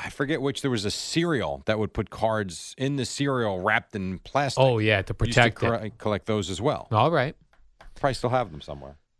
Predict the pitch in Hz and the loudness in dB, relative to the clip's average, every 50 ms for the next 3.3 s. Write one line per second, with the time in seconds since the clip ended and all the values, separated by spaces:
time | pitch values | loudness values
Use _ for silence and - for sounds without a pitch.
0 | _ _ - 165 160 143 170 190 208 220 220 180 - - - 196 190 175 - - | _ _ 0 2 4 8 8 8 8 8 4 2 2 6 8 8 8 8 6 0
1 | - - - - _ _ _ _ - 165 160 160 156 147 143 147 151 151 143 127 | -6 -6 -8 -12 _ _ _ _ 6 8 10 10 10 10 10 8 8 8 8 8
2 | 127 120 107 - - - - 131 113 110 104 98 - 120 107 104 101 95 113 110 | 6 6 6 4 0 4 6 6 8 6 6 4 6 6 6 6 6 6 6 6
3 | 104 104 107 104 110 | 6 6 4 2 0